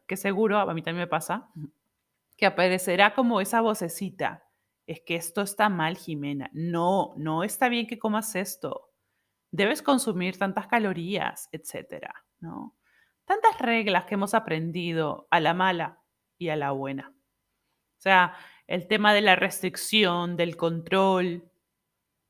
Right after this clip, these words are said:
Yo siento que la restricción y el control no son buenas compañeras. O sea,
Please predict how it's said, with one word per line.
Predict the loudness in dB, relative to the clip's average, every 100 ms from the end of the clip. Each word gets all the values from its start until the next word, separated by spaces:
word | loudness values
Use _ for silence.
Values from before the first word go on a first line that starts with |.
| _
Yo | -8
siento | -6 -4 -2
que | 2
la | 2
restricción | 2 -4 -8 -4 0
y | 2
el | 2
control | 0 0 0 0 0 -6
no | -4 -2 0
son | 0 0
buenas | 0 0 -2
compañeras. | 0 0 0 0 -2 -2 -2 -4 -8 -14 -20 _ _ _ _ _ _ _ _ _ _ _ _ _
O |
sea, | -2 -2